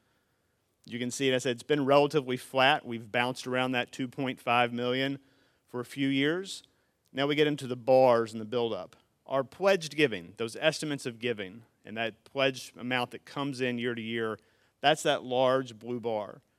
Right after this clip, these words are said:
For the last few years, we've been running about seventy percent, seventy-five percent of our revenue has been that pledged giving. The orange is that non-pledged giving.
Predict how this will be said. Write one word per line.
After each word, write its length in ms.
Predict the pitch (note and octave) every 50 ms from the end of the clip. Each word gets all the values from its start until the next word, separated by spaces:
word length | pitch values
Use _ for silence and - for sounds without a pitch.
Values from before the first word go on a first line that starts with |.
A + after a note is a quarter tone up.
| _ _ _ _ _
For 80 | - C#3
the 60 | D3
last 240 | D#3+ F3 F3 - -
few 140 | F3 E3+
years, 280 | D#3+ E3 E3+ E3 D3 C3+
we've 220 | C#3+ C#3+ C#3+ C3
been 160 | C#3 D3 C#3 C#3
running 280 | C#3 D3 D3+ D#3 D3
about 300 | C3 A#2 C3+ D3 D3 -
seventy 540 | - - - - C#3 C#3 C#3 D3 D3 D3 C#3+
percent, 400 | - C3+ C3 - - - C3 - - - - _ - -
seventy-five 560 | B2+ - - E3+ E3+ E3 D3+ C#3 D3+ C#3+ D3 C3
percent 400 | B2+ - - D3+ D3 C#3 - C#3
of 160 | C3 B2 C3
our 140 | C3 B2+ B2+
revenue 480 | B2+ C3+ C3+ A#2+ A#2 A2+ G#2+ G#2+ G#2+
has 260 | G2+ A#2 A#2 A#2 A2+
been 220 | A2+ A#2 A2+ A2+ A2
that 200 | G#2+ G#2+ - -
pledged 720 | - - A#2 A2+ A#2 A2+ A2+ A2+ A2+ A2 G#2 - - - _ _ _ _ _ _ _ _ _
giving. 460 | A2+ C#3+ C#3+ A#2 G#2+ G2+ - - C3+ - _ _ _ _ _ _ _ _ _ _ _ _ _ _ _ _
The 160 | - B2 B2 A#2
orange 760 | - D3+ D#3+ F3 F#3 E3 C#3+ C#3+ D#3 F#3 F#3 E3+ - - - - -
is 160 | B2 C3 A#2
that 180 | C3 C3 C3 C3
non-pledged 640 | D3 D#3+ F3+ F#3+ F3+ - - A#2+ G#2+ G#2 G2 -
giving. 360 | G#2+ G#2 F#2+ F#2 E2+ F2 -